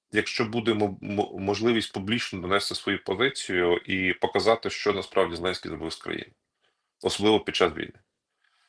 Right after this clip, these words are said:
А, тому він панічно намагається ізолювати будь-яких людей, які мають вагу в суспільстві. А Залужний має в рази більшу вагу, аніж Зеленський.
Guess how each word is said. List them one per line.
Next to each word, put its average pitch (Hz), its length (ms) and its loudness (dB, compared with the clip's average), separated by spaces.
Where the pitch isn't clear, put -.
А, 107 440 10
тому 165 340 4
він 151 400 0
панічно 101 1300 2
намагається 101 960 4
ізолювати 98 680 0
будь-яких 98 420 -8
людей, 101 380 2
які 101 220 -6
мають 92 280 -2
вагу 87 180 -4
в 95 60 -8
суспільстві. - 540 -14
А 95 500 8
Залужний 107 440 0
має 95 480 2
в 82 140 -6
рази 98 240 2
більшу 85 300 -2
вагу, 90 400 0
аніж 82 220 -2
Зеленський. - 520 -6